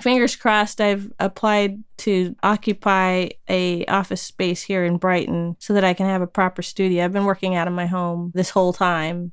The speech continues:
and I'm looking forward to getting a Dolby Atmos set up.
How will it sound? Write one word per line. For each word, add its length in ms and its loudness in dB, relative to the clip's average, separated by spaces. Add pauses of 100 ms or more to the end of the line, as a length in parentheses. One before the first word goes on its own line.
(100)
and 680 2 (100)
I'm 180 2
looking 240 0
forward 380 0
to 400 -2 (120)
getting 280 4
a 60 0
Dolby 320 2
Atmos 420 2
set 440 0
up. 300 -2